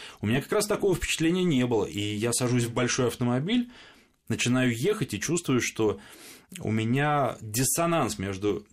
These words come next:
тем, что я видел, когда садился, и тем, что я чувствую, когда я еду. Он слишком лёгкий. Я не чувствую вот того автомобиля, который должен быть. С Кадиллаком здесь, по крайней мере, для меня всё было в порядке. У меня этого диссонанса не было, я как раз хотел его,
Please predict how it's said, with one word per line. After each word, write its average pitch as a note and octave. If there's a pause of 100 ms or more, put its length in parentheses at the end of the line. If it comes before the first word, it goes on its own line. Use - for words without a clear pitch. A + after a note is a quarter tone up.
(280)
тем, C#3+
что C3
я B2+
видел, A#2
когда G2+
садился, F3 (100)
и -
тем, D#3
что -
я B2
чувствую, -
когда G#2+
я A#2+
еду. G#2
Он -
слишком D3+
лёгкий. C#3 (580)
Я B2+
не B2+
чувствую C#3
вот A#2+
того C#3
автомобиля, B2+
который A#2+
должен A2+
быть. G2
С -
Кадиллаком C3
здесь, B2+
по A#2
крайней C3
мере, B2
для A2
меня B2
всё -
было B2
в -
порядке. G#2+ (260)
У G#2+
меня G#2+
этого A#2
диссонанса A2
не D#3+
было, E3+
я A#2+
как B2+
раз D3+
хотел C#3
его, C#3